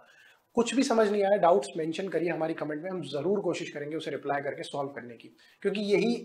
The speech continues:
एक वास्ता है, हम आपसे contact कर सकते हैं, यही एक तरीका है communication का। आपको अगर आरजेएस की तैयारी करनी है तो हमारे foundation courses हमारे ऐप पर हैं,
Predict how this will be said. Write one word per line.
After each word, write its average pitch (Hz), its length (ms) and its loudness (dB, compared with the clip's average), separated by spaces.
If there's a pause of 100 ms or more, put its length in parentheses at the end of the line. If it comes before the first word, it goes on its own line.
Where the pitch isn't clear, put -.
(100)
एक 190 200 4
वास्ता 156 360 2
है, 180 120 2 (380)
हम 165 120 8
आपसे 165 260 8
contact 151 380 2
कर 170 120 4
सकते 175 300 -6
हैं, 170 100 -6
यही 175 260 2
एक 180 180 0
तरीका 160 340 0
है 175 60 2
communication 165 560 -2
का। 180 180 -8 (540)
आपको 220 440 8 (100)
अगर 185 340 6
आरजेएस 170 340 6
की 180 100 -4
तैयारी 156 240 0
करनी 143 280 -6
है 151 80 -12
तो 160 100 -2
हमारे 156 280 0
foundation 143 460 -2
courses 143 360 -6
हमारे 147 240 -6 (100)
ऐप 143 220 -14
पर 151 100 -2
हैं, 160 220 -10